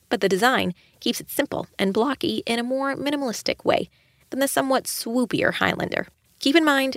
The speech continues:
this is just based on a few photos. We're sure to see more of these vehicles in the coming years as Toyota inches closer to putting them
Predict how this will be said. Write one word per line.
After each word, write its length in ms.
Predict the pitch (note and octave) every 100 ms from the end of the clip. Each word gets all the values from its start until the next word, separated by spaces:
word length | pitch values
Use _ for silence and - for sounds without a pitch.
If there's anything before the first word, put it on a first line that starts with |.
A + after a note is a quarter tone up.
| -
this 160 | A3
is 100 | G3
just 260 | F3 G3+ -
based 320 | A#3 A3 - -
on 80 | F#3+
a 60 |
few 160 | F3+ D3+
photos. 420 | - - - - _ _ _ - - _ _
We're 120 | - C#4
sure 220 | - D4
to 80 | D#4
see 140 | D#4
more 160 | C4+ A3+
of 60 |
these 160 | G#3 F#3
vehicles 440 | F#3+ F3+ F#3 E3+
in 60 | E3+
the 60 |
coming 240 | E3+ E3+ D#3+
years 340 | G3+ A3+ -
as 160 | - F#3
Toyota 400 | - F#3+ F3+ F#3
inches 380 | - B3 C4 C4+
closer 380 | - G3 F#3 F3+
to 80 | F#3
putting 260 | F3+ F#3+
them 180 | F3+ E3